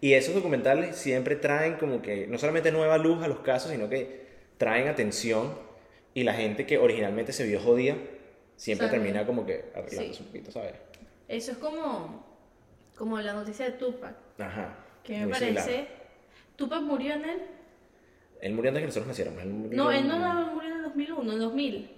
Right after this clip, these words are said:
Speaker 1: Vamos a buscar.
Speaker 2: Bueno, esa historia a mí me dejó un poquito loca.
Speaker 1: Mil novecientos noventa y seis.
Speaker 2: Bueno, en el noventa y seis. O
Speaker 1: Ajá.
Speaker 2: sea, nací-, ah, Cristian apenas estaba naciendo.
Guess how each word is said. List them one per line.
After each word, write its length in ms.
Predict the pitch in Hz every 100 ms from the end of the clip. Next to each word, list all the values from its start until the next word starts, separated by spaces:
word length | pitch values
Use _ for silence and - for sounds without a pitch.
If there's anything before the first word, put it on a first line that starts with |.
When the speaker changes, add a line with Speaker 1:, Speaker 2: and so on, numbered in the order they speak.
| - - _ _ _ _
Speaker 1:
Vamos 120 | 95
a 20 | 95
buscar. 120 | 90 - - _ _ _ _ _ _
Speaker 2:
Bueno, 320 | 240 226 202 - - - - _ _ _ _ _ _ _ _ - - - - - -
esa 280 | 277 254 339
historia 340 | - 311 214
a 20 |
mí 120 | 202
me 140 | 226 277
dejó 160 | 226 233
un 120 | 196
poquito 360 | 190 208 220
loca. 280 | 180 151 - -
Speaker 1:
Mil 140 | 110
novecientos 340 | 131 117 110 127
noventa 160 | 120 95
y 20 |
seis. 140 | 110 - -
Speaker 2:
Bueno, 300 | 214 190 190
en 80 | 202
el 100 | 202
noventa 300 | 196 190 190
y 60 |
seis. 380 | - 214 - - -
O 60 |
Speaker 1:
Ajá. 80 | 202
Speaker 2:
sea, 140 | 240
nací-, 280 | 226 220 -
ah, 140 | 214 226
Cristian 480 | 247 330 320 254 233
apenas 300 | 240 254 294
estaba 220 | 285 262
naciendo. 360 | 247 247 196